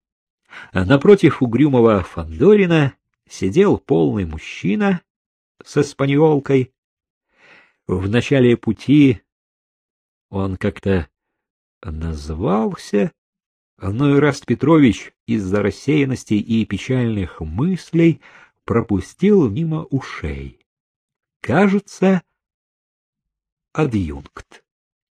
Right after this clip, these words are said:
Или приват-доцент. Неважно. Адъюнкт-доцент был тоже печален,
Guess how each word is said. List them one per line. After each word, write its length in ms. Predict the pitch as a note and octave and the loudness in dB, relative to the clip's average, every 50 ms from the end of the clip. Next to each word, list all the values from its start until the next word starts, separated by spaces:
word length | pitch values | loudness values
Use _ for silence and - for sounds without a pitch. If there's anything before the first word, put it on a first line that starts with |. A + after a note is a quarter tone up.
| _ _ _ _ - - _ _ _ _ _ | _ _ _ _ -20 -20 _ _ _ _ _
Или 500 | - F3+ A#3+ C4+ C#4+ C#4+ C#4+ C#4 C4+ - _ _ _ _ _ - _ _ | 2 4 6 8 8 8 6 4 2 -2 _ _ _ _ _ -20 _ _
приват-доцент. 1600 | _ - A#2 B2+ B2 A#2 G2 E2+ E2+ C#3 F3 F#3+ - - - A2 G2+ D3 D#3+ - - - - F#2 D#2 C2+ C#2 D2 _ - _ _ _ _ _ _ _ _ _ _ _ _ _ _ _ | _ -2 -2 0 0 0 -2 -2 -2 -2 -2 -2 -4 -8 -12 -4 -2 -2 -2 -2 -6 -8 -8 -8 -8 -8 -12 -18 _ -20 _ _ _ _ _ _ _ _ _ _ _ _ _ _ _
Неважно. 840 | G2 G2 G2+ B2+ F3 D#3 F#2+ E2 D2 C#2+ - - - - - - - _ _ _ _ _ _ _ _ _ _ _ _ _ _ _ _ _ _ _ _ _ _ _ | -10 -6 -2 0 0 0 0 -2 -8 -10 -14 -14 -16 -18 -18 -18 -20 _ _ _ _ _ _ _ _ _ _ _ _ _ _ _ _ _ _ _ _ _ _ _
Адъюнкт-доцент 1700 | - A#2 A#2+ G#2 G#2+ A2+ A#2 B2+ F3 F#3+ F3+ C#3+ - - - _ _ _ - F#2 F2 E2 G#2 A2+ - - - D#3+ E3+ D#3+ C3+ - - - - | 0 0 0 2 2 2 2 4 4 2 2 2 -4 -8 -14 _ _ _ -8 -6 -2 0 0 0 0 2 2 2 2 2 0 -4 -8 -14 -14
был 480 | - D2+ E2+ A2 A#2 A2 G2+ F#2+ F#2 F2+ | -12 -4 -2 0 2 4 4 4 2 2
тоже 340 | - A#2 B2+ G#2+ - G2 | 0 0 0 0 0 -4
печален, 680 | - - D#2+ - - - B2+ D#3+ F#3+ F#3+ F3+ F3 E3 C3+ | -6 -6 -12 -12 -6 -4 -2 0 2 2 0 0 0 -2